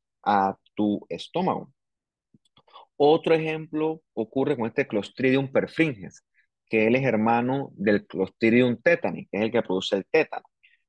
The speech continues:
Él se asocia sobre todo es con intoxicación alimentaria. Bueno, esto hoy en día no es imposible,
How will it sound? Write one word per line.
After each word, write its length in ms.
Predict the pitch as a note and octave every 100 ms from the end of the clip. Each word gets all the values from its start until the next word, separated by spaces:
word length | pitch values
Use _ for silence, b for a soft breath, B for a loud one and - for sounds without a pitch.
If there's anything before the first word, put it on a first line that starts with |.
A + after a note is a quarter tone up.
| _ -
Él 160 | G#3+
se 160 | A3+ G#3+
asocia 260 | G#3 G#3
sobre 180 | E3 A#2+
todo 340 | - C#3 C3+ C3+
es 80 |
con 180 | C3+ D3
intoxicación 680 | B2+ G#2+ G2 - G#2 A2 A2+
alimentaria. 760 | B2 G2 D#2+ - F2+ C2+ - - _ - - _ -
Bueno, 360 | A#3+ G#3+ - _ _ _ _ _ _
esto 400 | D4 - - F4+
hoy 160 | D#4+
en 180 | B3 A3
día 420 | G3+ F#3+ F#3+ F#3+ -
no 360 | C3 C3 C#3
es 80 | D3
imposible, 960 | D#3+ D3 A2 G#2+ - C3 C3 B2+ C#3+